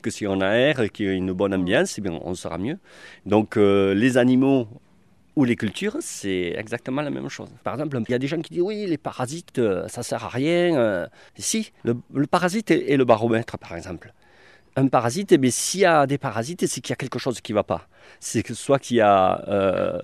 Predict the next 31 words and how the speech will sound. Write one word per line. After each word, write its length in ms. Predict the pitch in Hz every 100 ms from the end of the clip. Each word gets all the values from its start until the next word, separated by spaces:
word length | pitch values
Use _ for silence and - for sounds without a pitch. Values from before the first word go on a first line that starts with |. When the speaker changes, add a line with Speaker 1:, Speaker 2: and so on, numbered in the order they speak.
| 90
Speaker 1:
l'ambiance 480 | 123 123 113 98 117
qui 100 | -
n'est 80 | 104
pas 140 | 123
bonne, 260 | 120 196 254
donc 240 | 120 101
il 60 | 113
peut 100 | -
se 140 | 113
Speaker 2:
Mhm. 40 | 104
Speaker 1:
développer, 600 | 101 104 147 220 262 285 - - -
soit 240 | - 175
c'est 140 | 185 -
que 120 | -
l'hygiène 460 | 123 135 135 123 98
n'est 120 | 92
pas 160 | -
bonne, 320 | 139 175 208 233
soit 340 | - 185 180 151
s'il 260 | - 143
y 120 | 131 123
a 100 | 117
des 100 | 113
parasites 580 | - 123 135 151 -
dans 300 | 117 107 104
le 160 | 107 113
sol, 460 | - - 127 123 113
sur 160 | -
les 100 | 113
terrains, 320 | - 127 135
mais 180 | 131 98